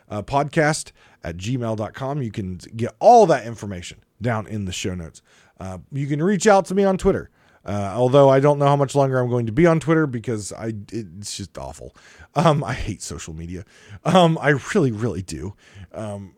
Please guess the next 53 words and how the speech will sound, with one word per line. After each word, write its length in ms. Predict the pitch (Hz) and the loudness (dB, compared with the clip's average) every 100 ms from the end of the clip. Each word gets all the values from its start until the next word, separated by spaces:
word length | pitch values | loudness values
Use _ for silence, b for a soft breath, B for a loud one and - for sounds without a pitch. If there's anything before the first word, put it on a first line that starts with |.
| - | -18
eh, 140 | 120 53 50 | -18 -18 -12
or 240 | - 208 220 | 4 6 6
you 200 | 190 202 | 4 0
can 200 | 220 196 | 0 2
join 220 | 196 190 | 2 2
the 60 | 170 | 0
Discord. 380 | 165 - 110 | 0 -2 -8
That's 160 | 104 127 | -8 -2
probably 200 | 147 117 | 0 0
the 40 | |
best. 240 | 85 - - | -2 -8 -2
Join 240 | 135 190 | 4 4
the 80 | 185 | 4
Discord, 460 | 151 135 - 90 87 | 4 2 -2 -8 -8
the 80 | |
Game 260 | 113 170 165 | 2 4 6
Legion 320 | 156 131 123 | 4 2 -2
Discord. 520 | 110 107 - 98 92 b b b - | -4 -6 -8 -8 -10 b b b -12
Again, 100 | 90 | -10
all 200 | 98 110 | -6 -4
that 120 | 98 | -4
information 560 | 98 98 87 80 78 73 _ | -8 -10 -10 -10 -12 -16 _
is 100 | 87 | -16
down 240 | 82 82 | -14 -16
in 80 | 80 | -18
the 80 | 78 | -20
show 180 | - 69 | -18 -18
notes. 260 | 65 - b b - | -18 -20 b b -6
Guys, 220 | 135 123 | -4 0
thank 220 | 170 160 | 0 0
you 80 | 165 | -2
very 160 | 151 | -4
much 220 | 139 120 117 | -4 -8 -10
again 200 | 104 90 | -12 -12
for 180 | - | -6
your 120 | 139 123 | -6 -6
patience 500 | - 120 - 113 107 | -6 -6 -8 -14 -14
as 200 | 107 104 | -14 -10
I 80 | 107 | -10
go 180 | 104 | -8
through 200 | 107 113 | -10 -10
these 160 | 104 98 | -12 -12
health 240 | 101 95 | -12 -10
issues. 340 | 98 - 87 - b b b - | -12 -10 -12 -12 b b b -10
I'm, 240 | 101 95 - | -8 -10 -12
I'm 140 | 104 98 | -14 -12
slowly 400 | - 165 185 156 | -2 0 2 0
recovering 480 | 139 131 113 117 | 0 -2 -2 -6
and 80 | 101 | -8
we're 80 | 101 | -10
slowly 420 | - 113 113 110 | -10 -4 -2 -2
getting 300 | 104 101 101 | -4 -6 -6
back. 300 | 90 90 - | -6 -10 -12